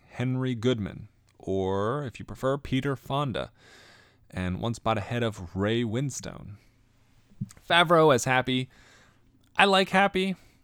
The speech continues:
I don't need Happy, but, uh, you know, I, I, I like him. I would rather, yeah, I, I,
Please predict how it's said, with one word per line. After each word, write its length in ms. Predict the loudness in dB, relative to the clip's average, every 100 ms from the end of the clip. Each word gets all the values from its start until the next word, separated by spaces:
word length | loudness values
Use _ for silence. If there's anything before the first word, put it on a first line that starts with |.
| _ _
I 40 | -4
don't 160 | 0
need 220 | 0 0
Happy, 460 | 0 -4 -4 -4 -6 -12 -14 -8
but, 220 | -6 -6 -10 -12 -12 -14 _ _ -20 -18 -18 _ _ _ _
uh, 120 | -12 -12 -16 -20 -20 -8
you 140 | -4
know, 180 | -2 0
I, 80 | -2
I, 180 | -2 -2 -2
I 40 | -2
like 260 | -2 -4
him. 300 | -4 -4 -6 -12 _ _ _ _ _ _ _ -2
I 120 | 0
would 180 | 0 2
rather, 580 | 4 4 2 0 -2 -8 _ _ _ _ _ _ _ _ _ _ _ _ _ -20 _ _ _ _ _ -16
yeah, 320 | -14 -10 -8 -6
I, 60 |
I, 240 | -6 -6